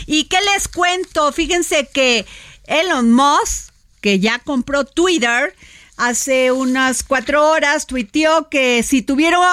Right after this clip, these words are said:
un dólar por cada vez que alguien me pregunta si Trump va a volver a esta plataforma, Twitter estaría acuñando dinero.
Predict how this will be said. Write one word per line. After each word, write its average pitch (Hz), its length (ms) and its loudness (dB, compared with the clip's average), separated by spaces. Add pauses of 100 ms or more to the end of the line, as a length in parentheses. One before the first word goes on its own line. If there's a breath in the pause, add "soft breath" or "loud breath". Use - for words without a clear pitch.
un 330 360 0
dólar 339 480 0
por 247 220 -4
cada 320 240 2
vez 311 260 0
que 285 200 -2
alguien 285 500 0
me 247 140 2
pregunta 269 640 0
si 240 180 0
Trump 247 540 2 (300 loud breath)
va 285 260 2 (120)
a 262 140 0
volver 254 400 2
a 262 140 2
esta 277 340 -2
plataforma, 233 1080 0 (840 soft breath)
Twitter 233 680 0 (400)
estaría 240 540 0
acuñando 220 640 2
dinero. 202 580 2